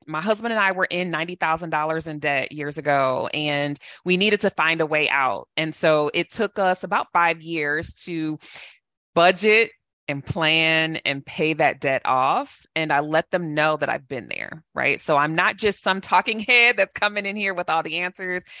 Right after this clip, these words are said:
You know, I have been a person who really needed this type of work. I did not have it in my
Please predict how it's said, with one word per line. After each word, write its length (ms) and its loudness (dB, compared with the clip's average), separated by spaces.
You 160 -2
know, 320 4
I 200 4
have 280 0
been 280 2
a 120 -2
person 460 -8
who 160 -4
really 300 -2
needed 440 -4
this 160 -6
type 240 -4
of 140 -4
work. 320 0
I 80 -2
did 240 -6
not 180 0
have 280 -2
it 80 0
in 100 -2
my 180 -2